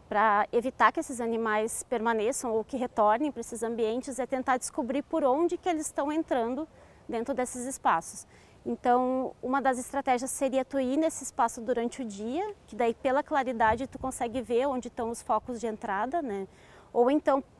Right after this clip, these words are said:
de noite também observar no final da tarde, que é o horário que eles saem pra se alimentar, por onde que eles estão saindo,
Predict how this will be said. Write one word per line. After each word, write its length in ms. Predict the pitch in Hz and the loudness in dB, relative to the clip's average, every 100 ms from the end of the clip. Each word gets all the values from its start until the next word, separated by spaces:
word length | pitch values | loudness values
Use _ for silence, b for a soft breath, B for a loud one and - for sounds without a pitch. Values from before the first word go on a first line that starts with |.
| - | -4
de 200 | 220 262 | 2 4
noite 340 | 269 277 - | 6 4 2
também 260 | - 254 247 | -2 0 0
observar 720 | 226 220 277 254 220 226 285 | 0 -2 -2 0 4 4 4
no 100 | 285 | 0
final 300 | - 233 214 | -4 -2 -2
da 80 | 226 | 0
tarde, 340 | 226 208 - | 2 0 0
que 80 | - | -2
é 40 | |
o 40 | 220 | 0
horário 300 | 220 202 226 | 2 0 -2
que 80 | |
eles 140 | 240 208 | -6 -4
saem 260 | - 214 | 0 2
pra 100 | 226 | 0
se 140 | 247 247 | -6 -4
alimentar, 380 | 226 226 226 220 | -2 -2 0 0
por 200 | 262 247 | 2 4
onde 240 | 240 302 | 4 0
que 120 | - | -4
eles 140 | 240 226 | -6 -6
estão 200 | - 226 | -6 -6
saindo, 560 | - 262 247 285 339 | -4 -2 -2 -2 -6